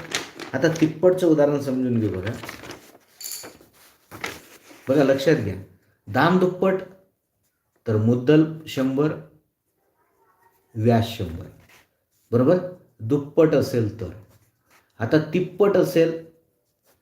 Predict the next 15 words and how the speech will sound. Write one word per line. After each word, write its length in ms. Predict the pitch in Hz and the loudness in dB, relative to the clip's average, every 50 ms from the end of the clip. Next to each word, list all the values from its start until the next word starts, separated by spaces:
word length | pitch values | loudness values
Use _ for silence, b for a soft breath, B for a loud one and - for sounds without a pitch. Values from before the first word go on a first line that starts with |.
| _ _ _ _ | _ _ _ _
तर 60 | - 110 | -4 0
मुद्दल 400 | 110 120 131 135 - 156 160 151 | 0 2 0 2 4 4 4 4
शंभर, 420 | 156 156 151 147 156 156 160 160 - - - - - _ _ _ _ _ _ _ _ _ _ - | 2 0 -2 0 2 2 2 0 -2 -6 -14 -20 -20 _ _ _ _ _ _ _ _ _ _ -6
व्याज 320 | 110 120 127 127 117 101 92 - | -4 -2 0 0 0 -2 -4 -6
दोनशे. 360 | 104 95 90 87 - - - - - - _ _ _ _ _ _ _ _ _ _ _ _ _ - | -6 -6 -6 -8 -10 -14 -16 -20 -20 -20 _ _ _ _ _ _ _ _ _ _ _ _ _ 0
चौपट 460 | - 143 156 170 160 - 202 190 185 185 | 4 4 4 4 4 2 0 2 4 4
असेल 360 | 160 143 - 165 160 160 160 - - - - _ _ _ _ _ _ _ _ _ _ _ _ _ _ _ _ _ _ _ _ _ _ _ - | 2 4 4 2 2 2 0 -2 -10 -16 -20 _ _ _ _ _ _ _ _ _ _ _ _ _ _ _ _ _ _ _ _ _ _ _ -4
तर 40 | 123 | -2
मुद्दल 400 | 127 139 143 143 139 160 160 156 156 | 2 2 2 4 6 6 6 6 6
शंभर, 480 | - 156 151 151 156 156 160 170 - - - - - _ _ _ _ _ _ _ _ _ - | 4 0 0 2 2 2 2 2 -2 -6 -10 -14 -20 _ _ _ _ _ _ _ _ _ -8
व्याज 380 | 110 110 120 120 123 123 120 - - - | -4 -2 0 0 0 -2 -4 -8 -10 -8
तीनशे, 380 | 113 110 101 90 - - - 87 - - - _ _ _ _ _ _ _ _ _ b b b b b b b b - | -6 -4 -4 -6 -6 -10 -12 -14 -16 -18 -20 _ _ _ _ _ _ _ _ _ b b b b b b b b 0
बरोबर? 280 | 117 135 135 175 185 185 - - - - _ _ _ _ - | 2 4 4 4 2 0 -2 -8 -14 -20 _ _ _ _ 0
पाचपट 560 | 131 147 180 185 - - - 196 196 190 185 | 2 2 2 2 -2 -6 -4 -2 0 2 2
असेल 400 | 170 156 147 147 170 175 175 | 2 2 2 2 2 0 0